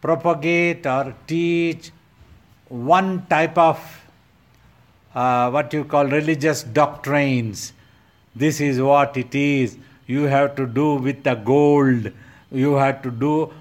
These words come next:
with the silver chain. You have to do, only you are religious. No such thing. You keep your mind purified, you are religious. You keep your health, physical health intact,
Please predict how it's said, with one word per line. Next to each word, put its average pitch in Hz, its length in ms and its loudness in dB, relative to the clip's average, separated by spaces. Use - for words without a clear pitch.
with 147 220 -4
the 139 100 -4
silver 139 600 0
chain. 143 560 -4
You 135 160 -4
have 131 300 0
to 135 100 -6
do, 147 300 -2
only 180 340 2
you 165 180 4
are 143 160 2
religious. 143 560 0
No 127 400 -4
such 131 240 -4
thing. 117 380 -8
You 156 320 -4
keep 233 240 0
your 180 280 4
mind 165 420 0
purified, 147 800 0
you 120 200 -4
are 139 160 2
religious. 127 760 -6
You 147 140 -2
keep 208 260 0
your 185 300 2
health, 156 500 0
physical 165 480 -2
health 147 460 -2
intact, 135 640 -2